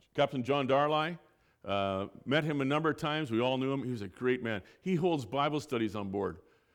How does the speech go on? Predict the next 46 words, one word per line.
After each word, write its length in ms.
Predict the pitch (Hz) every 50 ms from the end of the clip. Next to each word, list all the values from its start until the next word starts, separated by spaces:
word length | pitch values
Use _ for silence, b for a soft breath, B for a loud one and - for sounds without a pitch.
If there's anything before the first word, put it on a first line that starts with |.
| b b b
There's 180 | 127 131 120 143
a 40 |
lot 220 | 139 147 151 165 165
of 220 | 151 139 117 120 - -
ships 280 | - - 170 170 -
from 140 | - 151 147
his 160 | 139 139 131
company 400 | - - 165 165 165 180 165 160
that 180 | 147 139 - -
come 200 | - 147 143 147
into 180 | 151 151 147 139
the 80 | 131
port, 400 | - - 170 170 180 202 202 - - b b b b b b b
and, 360 | - 120 127 131 127 127 123
uh, 340 | 123 120 120 120 117 113 113 - - - - - _ _ - 127
they 140 | 113 135 139
all 240 | - 139 151 156 139
know 200 | 143 147 151 139
him. 220 | 127 101 85 - - - _ _ -
He's 180 | 127 143 131
even 220 | 156 180 170 160 143
retired 540 | 139 131 - - - - 214 196 175 143 -
from 140 | 127 113
them 120 | 110 107 107
now, 160 | 107 107 110
but 140 | 104 113 101
they 100 | 104 107
all 200 | 110 123 139 139
know 160 | 139 135 117
Captain 380 | - - 135 123 - 135 120 110
John 260 | 95 120 113 113 110
Darley, 400 | 110 113 113 113 107 104 98 101
and 80 | 110
they'll 100 | 123 135
tell 200 | 131 - 151 147
you, 140 | 139 104 87
he's 200 | 98 123 135 101
a 60 | 104
real 220 | 95 98 107 113 107
Christian. 440 | - - 80 73 - - 78 76 76 _ _ _ _ _ _ _ _ _ _ _ _ _ _ _ _ _ _ _ _ _ _ _ _ _ _
What 340 | - - 143 127 - -
do 60 | - -
they 100 | - -
say 180 | - 196 170
about 220 | 160 151 147 143 151
us? 340 | 147 - - - - -